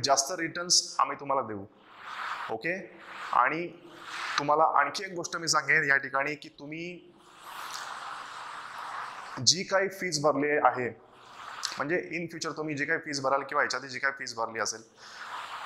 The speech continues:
त्या फीजमधल्या प्रत्येक रुपयाचं रिटर्न हे तुम्हाला मिळालं पाहिजे असा अभ्यास करायचा आहे आणि असे मार्क्स मिळवायचे आहेत.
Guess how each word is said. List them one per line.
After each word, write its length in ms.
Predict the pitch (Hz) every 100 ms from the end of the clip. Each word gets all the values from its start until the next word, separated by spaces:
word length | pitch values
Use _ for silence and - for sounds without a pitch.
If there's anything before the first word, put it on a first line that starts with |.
| -
त्या 100 | 160
फीजमधल्या 840 | 156 - 202 175 185 160 156 160
प्रत्येक 640 | 165 160 151 143 - 185 170
रुपयाचं 540 | 156 151 151 147 160
रिटर्न 400 | 143 131 156 170 170 _ - -
हे 60 | 147
तुम्हाला 320 | 151 147 151
मिळालं 320 | 135 127 143
पाहिजे 340 | 139 139 139 156 -
असा 200 | 156 143
अभ्यास 280 | 131 139
करायचा 340 | 139 123 117 127
आहे 100 | 160 _ _ _ - - - - - -
आणि 280 | 120 143 151 - -
असे 200 | 127 151
मार्क्स 300 | 139 131 131
मिळवायचे 400 | 113 110 107
आहेत. 120 | 101